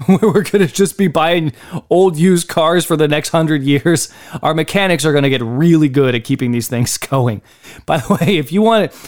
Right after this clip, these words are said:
if you want your car to run forever, get a Cuban mechanic. They know how to keep these things going. Catholic priests in Argentina are ganging up on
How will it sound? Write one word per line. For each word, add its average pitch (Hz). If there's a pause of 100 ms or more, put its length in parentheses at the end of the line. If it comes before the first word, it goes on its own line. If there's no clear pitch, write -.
(160)
if 175
you 277
want 277
your 214
car 180
to 165
run 156
forever, 139
get 165
a 175
Cuban 131 (1120)
mechanic. 123
They 143
know 165
how 147
to 123
keep -
these 127
things 110
going. 95 (2500)
Catholic 170
priests -
in 165
Argentina 151
are 135
ganging 139
up 143
on 123